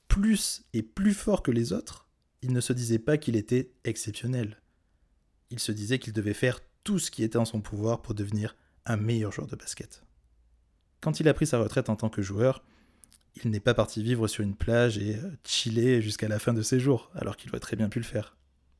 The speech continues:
Au contraire, il a monté son académie de basket et son plaisir était de continuer à entraîner ses filles dans ce même sport. Je suis convaincu qu'on peut faire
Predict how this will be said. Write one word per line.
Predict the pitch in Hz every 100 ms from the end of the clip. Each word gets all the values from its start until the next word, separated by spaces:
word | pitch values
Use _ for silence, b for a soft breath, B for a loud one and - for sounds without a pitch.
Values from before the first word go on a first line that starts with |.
| _ _ _ _ _ _
Au |
contraire, | - 113 - 127
il | 117 104
a |
monté | 107 131 147 - 147 143
son | - -
académie | 113 113 110 110
de | 107
basket | 107 110 - 135 - - _
et | 131
son | 120 120
plaisir | 110 120 120 123
était | 110
de | 113 101
continuer | - 120 - 113
à | 110
entraîner | 104 - 107
ses | -
filles | 92 - 113
dans | 101
ce | -
même | 101 98
sport. | - - - _ _ _ _ _ _ _
Je | -
suis | 123 120
convaincu | 131 127 165
qu'on | 123
peut | 110
faire | - 123